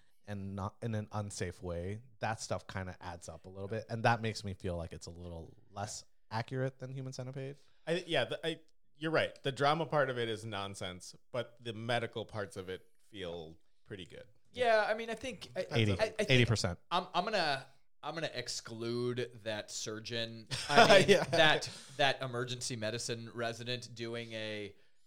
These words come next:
Speaker 3: going to surgery. If you exclude that, I'd probably give it a one oh three. But with, if you include that, it might be close to zero
Speaker 1: <laughs>
Speaker 3: because they're not, not just medico-legally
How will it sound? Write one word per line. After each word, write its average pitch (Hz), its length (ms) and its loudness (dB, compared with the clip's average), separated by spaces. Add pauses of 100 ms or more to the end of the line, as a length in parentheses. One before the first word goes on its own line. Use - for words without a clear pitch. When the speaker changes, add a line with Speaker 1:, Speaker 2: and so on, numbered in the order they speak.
Speaker 3:
going 120 280 -2
to 123 100 -8
surgery. 123 680 -2
If 160 160 -4
you 247 200 0
exclude 156 880 -4
that, 185 380 -2 (280)
I'd 156 180 0
probably 135 320 0
give 127 200 -2
it - 180 -2 (260)
a 127 180 8 (160)
one 143 320 2
oh 127 140 2
three. 95 520 -10 (440)
But 190 400 4 (480)
with, 214 260 6
if 220 220 4
you 262 160 0
include 185 540 -2
that, 262 280 2 (160)
it 175 180 -4
might 147 240 6
be 156 80 2
close 139 360 2
to 131 140 -2
zero 113 400 -4 (100)
Speaker 1:
<laughs> 98 120 -2
Speaker 3:
because 180 1000 8 (680)
they're 190 420 2 (800)
not, 233 300 0 (440)
not 208 240 -4
just 165 300 -2
medico-legally 139 960 -4